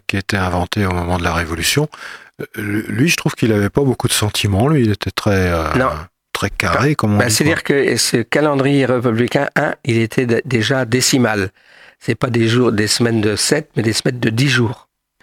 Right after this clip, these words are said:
Speaker 2: Deux, le calendrier, euh, républicain, euh, aussi indiquait des noms de saisons. Donc, euh, Thermidor, et cetera. C'est-à-dire, dans,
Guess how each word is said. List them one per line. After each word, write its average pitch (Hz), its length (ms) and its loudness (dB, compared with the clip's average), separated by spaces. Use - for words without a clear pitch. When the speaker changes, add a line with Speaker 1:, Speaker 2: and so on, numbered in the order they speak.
Speaker 2:
Deux, 147 360 2
le 127 180 2
calendrier, 127 720 2
euh, 107 160 0
républicain, 117 920 0
euh, 110 600 0
aussi 147 460 0
indiquait 120 420 -2
des 117 160 0
noms 131 200 2
de 107 100 -2
saisons. 127 440 0
Donc, 123 320 -2
euh, 104 100 0
Thermidor, 117 800 0
et 110 160 -2
cetera. 113 580 -2
C'est-à-dire, 120 460 2
dans, 120 220 0